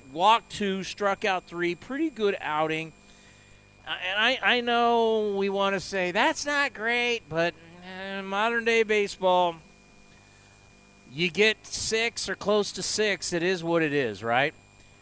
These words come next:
So they've been on this run, and let's face it,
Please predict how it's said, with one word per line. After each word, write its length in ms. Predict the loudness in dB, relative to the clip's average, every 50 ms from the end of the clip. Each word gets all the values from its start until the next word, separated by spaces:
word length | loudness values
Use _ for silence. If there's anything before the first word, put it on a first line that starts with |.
| -20 -18 -14
So 480 | -6 0 2 4 6 6 4 2 0 -4 -12 -18 -6 0
they've 180 | 0 0 2
been 140 | 2 2 4
on 160 | 4 2 2
this 220 | 0 -2 -2 -2 0
run, 480 | 2 2 2 4 2 0 0 -2 -8 -16 -20 -20 -20 -20 -20 -20 -20 -20 -20 -20 -20 -20 -20 -10
and 80 | -4 -4
let's 140 | -2 -2
face 280 | 0 2 2 2 2 0
it, 120 | -4 -6